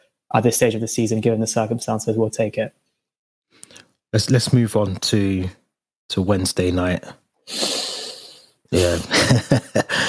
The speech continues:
Speaker 2: To, to be honest, I, I, I'm, I'm still not over it. I, I haven't. I tried to watch, uh, Burnley, Southampton last night. I just couldn't, I couldn't even get into it. But yeah,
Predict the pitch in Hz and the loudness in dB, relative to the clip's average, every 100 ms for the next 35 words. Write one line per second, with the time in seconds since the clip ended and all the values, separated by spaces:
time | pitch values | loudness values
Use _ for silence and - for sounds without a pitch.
0 | - - - - _ - 143 139 135 139 | -4 -10 -18 -20 _ 2 2 2 0 2
1 | 147 135 107 - - _ 120 113 - _ | 2 2 0 -4 -10 _ 0 0 -2 _
2 | 117 104 - 113 113 104 113 107 - 139 | -2 -2 -2 0 0 0 0 0 2 2
3 | 113 104 98 104 90 92 - _ _ _ | 4 0 -2 -2 -2 -6 -8 _ _ _
4 | - - 90 - - 110 95 95 104 104 | -8 -4 -6 -4 0 0 0 0 0 2
5 | 127 120 - 110 - - - - 98 95 | 2 2 0 -2 -2 -4 -4 -4 -2 0
6 | 92 117 107 101 98 98 95 - _ _ | 2 2 2 2 2 2 0 -4 _ _
7 | _ _ - - 101 - - - 101 87 | _ _ -6 -2 0 0 -2 0 -2 -2
8 | - _ _ - 87 92 87 98 95 90 | -4 _ _ -10 -4 -2 -2 -2 -2 -2
9 | 90 - - 104 90 123 107 92 95 95 | -2 -2 2 2 2 2 2 0 -2 0
10 | - 92 - 104 98 - - - - - | -2 -4 -2 0 0 -2 -12 -14 -18 -20
11 | - - _ _ _ _ _ _ _ _ | -18 -18 _ _ _ _ _ _ _ _
12 | _ _ 98 92 | _ _ -2 0